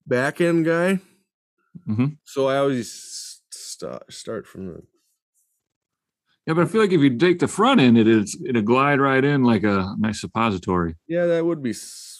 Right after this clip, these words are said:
Speaker 1: s-, you would say that with no gag reflex. <laughs>
Speaker 2: Well, Case, I love you, buddy. It's been great talking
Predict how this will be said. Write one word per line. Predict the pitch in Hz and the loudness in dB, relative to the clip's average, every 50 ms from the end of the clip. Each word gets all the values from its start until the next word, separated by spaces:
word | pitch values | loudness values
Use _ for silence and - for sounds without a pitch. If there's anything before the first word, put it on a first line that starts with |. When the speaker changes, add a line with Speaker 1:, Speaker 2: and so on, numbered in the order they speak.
| - - | -20 -20
Speaker 1:
s-, | - - - - - _ _ - | -20 -20 -20 -20 -20 _ _ -10
you | 139 147 151 | -8 -4 0
would | 160 170 156 139 | 0 0 0 -2
say | - 120 107 101 | -4 -4 -2 -2
that | 98 95 87 | -2 -2 -4
with | 90 92 - | -6 -8 -8
no | 95 95 92 | -8 -8 -8
gag | 87 90 92 90 90 82 | -6 -6 -6 -6 -6 -6
reflex. | 90 92 87 - - 67 95 - - - 180 - - - - - - - | -8 -8 -10 -10 -10 -12 -10 -8 -6 -8 -8 -8 -12 -20 -18 -16 -6 2
<laughs> | - 214 - - - - - - - - - - - - _ - 453 - - - - 415 - - - - - - - - - - - - - - 1077 1077 - - - - - - - - _ _ - - 1077 _ _ _ - 1077 1077 1077 1077 _ _ _ _ _ 1077 1077 1077 1077 1077 1077 1077 1077 1077 1077 1077 1077 1077 1077 _ _ - - - - - _ _ - - - _ - | 2 2 2 0 -8 -10 -4 -4 -4 -4 -6 -20 -20 -18 _ -4 -4 -4 -4 -6 -10 -10 -10 -10 -8 -10 -10 -8 -8 -10 -10 -10 -12 -18 -18 -18 -16 -14 -14 -14 -14 -16 -18 -20 -20 -20 _ _ -20 -20 _ _ _ _ -20 -20 -20 -20 _ _ _ _ _ _ _ _ _ _ _ _ _ _ _ _ _ _ _ _ _ _ -20 -20 -20 -20 -20 _ _ -20 -20 -20 _ -8
Speaker 2:
Well, | - 156 | -6 -2
Case, | 151 208 220 214 - - - _ _ _ _ _ _ _ _ _ _ _ - | 2 2 2 2 0 -4 -16 _ _ _ _ _ _ _ _ _ _ _ -2
I | 143 | 0
love | 170 185 185 170 | 4 4 4 4
you, | 165 | 4
buddy. | 151 170 175 175 185 | 4 4 6 6 6
It's | 175 156 151 156 151 - | 4 2 0 -2 -4 -2
been | - 156 156 143 | -2 -2 0 2
great | 131 143 160 170 170 | 2 4 4 2 2
talking | 175 143 139 135 127 135 127 123 123 120 | 2 2 2 2 2 2 4 4 4 2